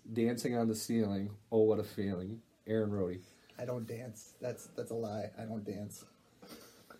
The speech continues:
Speaker 1: All right, so we got a couple things we're gonna do for you guys today, including
Speaker 2: Mm.
Speaker 1: our first reviews of the, the records that Aaron and I,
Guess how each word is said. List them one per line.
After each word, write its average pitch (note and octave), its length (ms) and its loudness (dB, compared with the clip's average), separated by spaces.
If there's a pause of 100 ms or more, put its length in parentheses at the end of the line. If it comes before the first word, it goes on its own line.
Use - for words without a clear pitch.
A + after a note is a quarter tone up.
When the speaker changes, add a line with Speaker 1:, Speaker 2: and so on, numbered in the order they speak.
(580)
Speaker 1:
All D3+ 240 6
right, D3 320 8
so - 140 6
we C#3+ 60 8
got D#3+ 140 10
a D#3 40 8
couple D#3 220 6
things E3 320 6
we're D#3 80 6
gonna C#3 180 6
do C#3+ 140 8
for E3 160 6
you C3 100 8
guys G#2+ 360 4
today, A2+ 340 4
including A#2 600 4
Speaker 2:
Mm. A2+ 100 2
Speaker 1:
our A2+ 260 4
first B2+ 400 0
reviews A#2 920 4 (100)
of G2+ 260 2
the, A2+ 300 0
the G#2+ 100 -4
records G#2+ 400 0
that G#2 140 0
Aaron G2+ 340 -4
and G2 100 -4
I, G2 280 -2